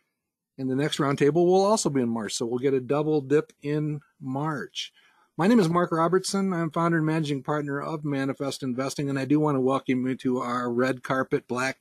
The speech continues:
tie, uh, celebration, where we go back and take a look at some of the selections made over the last year and the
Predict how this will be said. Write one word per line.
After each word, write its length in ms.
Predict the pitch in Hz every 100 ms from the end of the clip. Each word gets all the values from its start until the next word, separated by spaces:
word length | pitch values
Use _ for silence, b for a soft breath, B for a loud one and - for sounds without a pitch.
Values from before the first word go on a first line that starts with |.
| -
tie, 460 | 131 127 135 139 - _ _ _ _ -
uh, 240 | 127 123 131
celebration, 880 | - 143 131 135 135 131 - 170 175
where 120 | 160
we 80 | 143
go 120 | 131 131
back 260 | 139 135
and 100 | 127
take 220 | 143 143
a 20 | 127
look 180 | 139
at 100 | 143
some 220 | 127 147 139
of 80 |
the 220 | 127 123 120 _ _ _ _ _
selections 500 | - 147 147 160 123
made 240 | 127 135
over 220 | 147 139 135
the 140 | 123 -
last 440 | 127 135 139 -
year 280 | 127 135 160
and 220 | 151 135
the 180 | 127